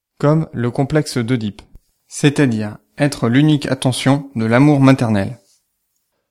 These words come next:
Vous pouvez retrouver la légende d'Oedipe dans l'épisode numéro huit qui lui est dédié. Le refoulement de pulsions peut parfois être vécu difficilement et créer un mal-être ou une névrose.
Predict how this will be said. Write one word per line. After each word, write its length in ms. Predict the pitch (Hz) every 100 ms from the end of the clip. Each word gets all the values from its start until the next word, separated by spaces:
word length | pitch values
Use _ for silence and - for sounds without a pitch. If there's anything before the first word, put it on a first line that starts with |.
| _ _ _ _ _
Vous 160 | 113 107
pouvez 300 | - 151 127
retrouver 420 | 113 139 139 127
la 160 | 110
légende 380 | 107 131 127 117
d'Oedipe 340 | 113 117 147 - _ _ _ _
dans 140 | 120 120
l'épisode 460 | 135 143 127 110
numéro 380 | 107 127 135 120
huit 180 | 123 147
qui 160 | - 123
lui 160 | 120
est 40 | 147
dédié. 440 | 127 113 104 98 _ _ _ _ _ _ _ _ _ _ _
Le 120 | -
refoulement 520 | 110 160 165 165 151 120
de 100 | 107
pulsions 520 | - 143 - 160 165 _
peut 140 | - 117
parfois 360 | 143 - 147
être 220 | 147 -
vécu 340 | 117 127 123 156
difficilement 800 | 127 147 156 143 131 110 110 _ _ _ _
et 120 | 110
créer 260 | - 147 151
un 80 | 117
mal-être 600 | 117 131 135 - - _ _ _ _
ou 160 | 127 123
une 160 | 110
névrose. 480 | 127 117 107 101 107